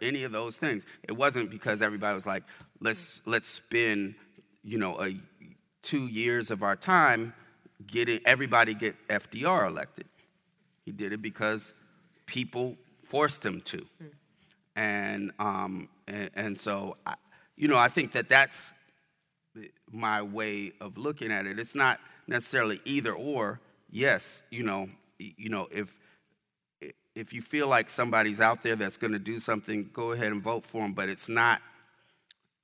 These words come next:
Speaker 1: it's the, it's, it's the, it's almost a cop-out to put all your energy into that.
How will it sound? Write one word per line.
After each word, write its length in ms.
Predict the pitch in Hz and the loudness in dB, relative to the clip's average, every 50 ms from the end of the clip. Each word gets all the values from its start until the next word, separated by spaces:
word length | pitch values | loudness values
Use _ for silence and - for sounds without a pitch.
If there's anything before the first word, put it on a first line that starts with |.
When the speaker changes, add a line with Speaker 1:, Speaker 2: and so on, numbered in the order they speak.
| _ _ _ _ _ _ _ _ _ | _ _ _ _ _ _ _ _ _
Speaker 1:
it's 140 | 123 123 - | -8 -6 -6
the, 340 | - - 113 104 104 104 98 - _ _ | -4 -4 -4 -4 -4 -6 -8 -10 _ _
it's, 180 | 113 110 - - - - _ _ | -8 -8 -8 -8 -8 -16 _ _
it's 120 | 110 - - | -14 -14 -12
the, 180 | - 98 85 - - _ _ - | -12 -14 -16 -16 -20 _ _ -16
it's 300 | 123 117 - - - - _ _ | -14 -12 -10 -12 -12 -14 _ _
almost 680 | 143 160 185 196 175 156 135 127 - - - - - - _ _ _ _ _ _ _ | 0 0 2 2 2 2 0 0 -4 -8 -12 -12 -14 -16 _ _ _ _ _ _ _
a 60 | - | -12
cop-out 600 | - - - 127 107 92 - 92 92 85 73 - - _ _ _ | -8 4 4 6 6 6 2 0 -2 -2 -2 -6 -10 _ _ _
to 220 | - 107 101 95 - - _ _ _ _ _ _ | -6 -4 -4 -4 -6 -12 _ _ _ _ _ _
put 220 | - 160 151 - - - | -2 -2 -2 -2 2 2
all 200 | 117 113 113 113 | 2 4 4 2
your 200 | 104 104 104 - | 2 -2 -2 0
energy 600 | - 123 120 110 104 92 - - 92 92 90 - - | 0 0 0 0 -2 -2 -6 -6 -6 -8 -8 -8 -8
into 340 | 98 101 98 92 - - - | -6 -6 -6 -6 -8 -10 -12
that. 260 | - 87 82 80 - | -10 -10 -10 -10 -10